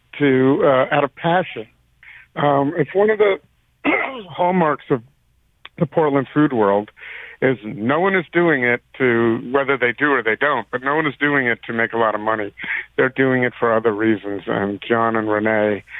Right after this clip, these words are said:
have a lot of passion for what they do. And, uh, I don't think you could, I'm sure anybody could argue this, but all the service at, um, at their restaurants, which would be M E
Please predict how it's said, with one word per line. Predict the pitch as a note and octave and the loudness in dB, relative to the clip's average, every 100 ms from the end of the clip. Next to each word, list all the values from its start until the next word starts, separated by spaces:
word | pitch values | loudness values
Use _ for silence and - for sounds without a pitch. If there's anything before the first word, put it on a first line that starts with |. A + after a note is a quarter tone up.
| - - | -16 -6
have | G#2+ | -2
a | G2+ | 0
lot | F#2+ G#2+ | 0 0
of | C3+ | 0
passion | - B2+ B2 - B2+ B2 - | 0 0 0 -4 -6 -6 -6
for | A#2+ | -2
what | A2+ A#2+ | 0 0
they | A#2+ A2+ | 0 0
do. | - A2 A2 G#2+ A2+ - - - - | 0 2 2 0 -6 -14 -18 -12 -4
And, | A2 G#2 G#2 G#2+ | -2 0 0 2
uh, | G#2 G#2 G#2+ - | 2 2 0 0
I | C3 | 0
don't | C#3+ C#3+ | 0 -2
think | D3 C3 - | -2 -2 -4
you | B2+ | -6
could, | - A#2 B3 - _ - | -4 -6 -8 -16 _ -4
I'm | C#3+ C3+ C3 A#2 | -2 0 0 -2
sure | - A#2+ A2+ A2+ - - - - _ _ _ _ _ - | 0 2 2 -2 -14 -20 -20 -20 _ _ _ _ _ -6
anybody | D3+ D3 C3 B2 | 0 0 0 -2
could | - B2 | -2 0
argue | C3 D#3 C#3 A2+ | 0 0 2 4
this, | A#2+ A2 - - | 4 0 -6 0
but | A#2 G#2+ _ _ _ _ _ D3+ | 0 0 _ _ _ _ _ 0
all | E3 D#3 | 2 2
the | C#3+ - | -2 0
service | C#3 A2+ F#2+ F2 - - - _ _ _ - | 2 2 0 -4 -8 -20 -20 _ _ _ -2
at, | G#2+ G#2+ - | 0 0 0
um, | B2+ G#2 G2+ G2+ G#2+ - - | 0 2 2 0 -2 -8 -4
at | A#2+ - | -2 0
their | A#2+ | 0
restaurants, | A2+ A2+ - A#2+ G#2+ G2+ G#2 | 2 0 -2 -2 0 0 -2
which | A2+ A2 | -4 -6
would | A#2 - | -6 -2
be | G#2 - | -2 0
M | B2+ | 0
E | C3 | 0